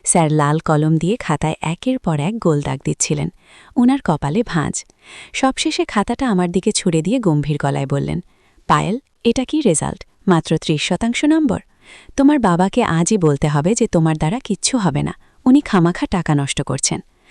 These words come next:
আমার মাথায় যেন আকাশ ভেঙে পড়ল। বাবা এমনিতেই রাগী মানুষ, পরীক্ষার আগে এমন রেজাল্টের কথা শুনলে আমার পড়াশোনাই বন্ধ করে দেবেন। আমি ভয়ার্ত গলায় বললাম, "প্লিজ স্যার,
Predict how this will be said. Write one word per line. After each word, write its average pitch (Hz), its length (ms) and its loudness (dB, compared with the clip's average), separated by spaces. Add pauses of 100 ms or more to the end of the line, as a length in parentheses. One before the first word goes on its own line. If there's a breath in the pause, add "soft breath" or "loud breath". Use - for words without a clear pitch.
(300 loud breath)
আমার 254 260 4
মাথায় 202 380 2
যেন 202 180 4
আকাশ 147 420 -2
ভেঙে 139 200 2
পড়ল। 71 300 -4 (540 loud breath)
বাবা 233 300 2
এমনিতেই 175 480 4
রাগী 151 280 0
মানুষ, 139 400 -4 (240 soft breath)
পরীক্ষার 269 400 2
আগে 277 260 0
এমন 196 280 4
রেজাল্টের 220 460 0
কথা 214 260 -2
শুনলে 208 280 2
আমার 185 220 2
পড়াশোনাই 165 540 0
বন্ধ 156 320 0
করে 139 220 -4
দেবেন। 151 260 -6 (520 loud breath)
আমি 254 240 6
ভয়ার্ত 185 440 0
গলায় 160 340 0
বললাম, 147 320 -4 (360 loud breath)
"প্লিজ 262 260 4
স্যার, 180 280 0